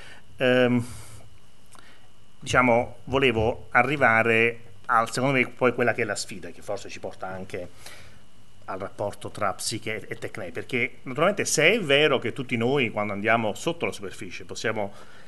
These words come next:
e veniamo condotti a fare l'esercizio che abbiamo appena ascoltato,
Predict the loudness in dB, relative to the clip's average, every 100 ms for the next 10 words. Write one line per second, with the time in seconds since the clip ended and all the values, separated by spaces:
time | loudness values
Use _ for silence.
0 | -14 -10 -4 0 4 4 4 2 2 2
1 | 2 0 2 2 2 -2 -6 -6 -8 -8
2 | -8 -6 -4 -2 0 0 0 2 2 2
3 | 0 0 0 2 0 0 -2 -2